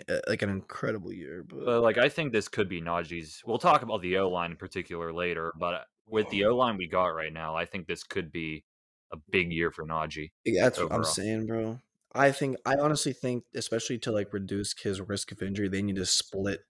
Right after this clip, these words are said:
Speaker 1: with him and Jaylen Warren for
Speaker 2: Yeah.
Speaker 1: sure. They
Speaker 2: 'Cause
Speaker 1: always
Speaker 2: nowadays, nowadays, that's what's happening with running backs.
Speaker 1: Yeah.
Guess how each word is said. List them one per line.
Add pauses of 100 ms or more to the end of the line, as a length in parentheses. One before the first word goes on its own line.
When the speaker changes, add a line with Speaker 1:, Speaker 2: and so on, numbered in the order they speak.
(140)
Speaker 1:
with
him
and
Jaylen
Warren
for
Speaker 2:
Yeah.
Speaker 1:
sure.
They
Speaker 2:
'Cause
Speaker 1:
always
Speaker 2:
nowadays, (320)
nowadays,
that's
what's
happening
with
running
backs.
Speaker 1:
Yeah.